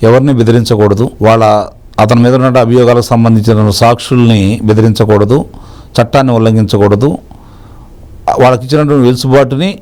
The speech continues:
అధిగమించకూడదని కదా. ఇప్పుడు ఆయన పదే పదే దాన్ని ఉల్లంఘిస్తున్నానే ఉన్నాడు జగన్మోహన్ రెడ్డి. అయినా సరే ఆయనకి అదే విధమైనటువంటి వెసులుబాటు కలుగుతూనే ఉంది, దాని మీద ఎలాంటి చర్యలు కూడా తీసుకోవట్లేదు. అలా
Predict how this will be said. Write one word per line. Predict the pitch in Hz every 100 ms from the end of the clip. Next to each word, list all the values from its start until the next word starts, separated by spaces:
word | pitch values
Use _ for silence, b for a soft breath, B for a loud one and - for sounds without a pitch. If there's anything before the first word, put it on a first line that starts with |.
| 117
అధిగమించకూడదని | 131 135 127 123 117 113 117
కదా. | 110 113 135 B B B B B 139
ఇప్పుడు | 123 190
ఆయన | 151 135 147 147 127 135 123
పదే | 139 151 170
పదే | 160 143 160
దాన్ని | 143 131
ఉల్లంఘిస్తున్నానే | 123 139 139 120 131 127 123
ఉన్నాడు | 139 110 98 76
జగన్మోహన్ | 90 113 113 101 87
రెడ్డి. | 78 64 - - B B B B B
అయినా | 120 156 180
సరే | 170 165 170 170 - - - - -
ఆయనకి | 135 131 113 131 123
అదే | 120 151
విధమైనటువంటి | 147 139 135 131 123 123 113 113 110 110
వెసులుబాటు | 120 - 127 127
కలుగుతూనే | 120 117 117 123
ఉంది, | 117 123
దాని | 131 120
మీద | 117 117
ఎలాంటి | 117 117 113 120
చర్యలు | 107 110
కూడా | 113
తీసుకోవట్లేదు. | 104 101 - 101 104 107 180 - B B B B
అలా | 123 143